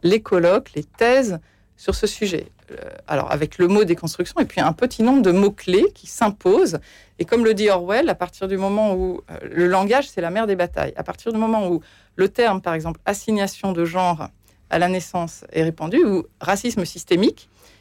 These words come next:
il circule et il finit par créer la réalité ou par créer la croyance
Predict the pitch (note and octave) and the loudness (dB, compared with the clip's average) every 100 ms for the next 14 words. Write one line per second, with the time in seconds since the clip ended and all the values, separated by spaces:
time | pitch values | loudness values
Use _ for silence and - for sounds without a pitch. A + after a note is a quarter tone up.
0 | _ F3+ - A3+ - C4 G4 - F3+ F3+ | _ -8 -2 -2 -2 2 2 2 0 0
1 | A3+ F4+ - G3+ - - A#3 F4+ F3 E3+ | 0 0 0 -4 -6 -2 2 4 4 4
2 | G#3 G3+ G3 - - G4+ E3+ E3+ - - | 4 4 2 -2 2 2 2 -2 -4 0
3 | A3 C3+ - F#3 F#3+ F#3 G#4 - | 0 0 -2 -2 0 -2 -4 -10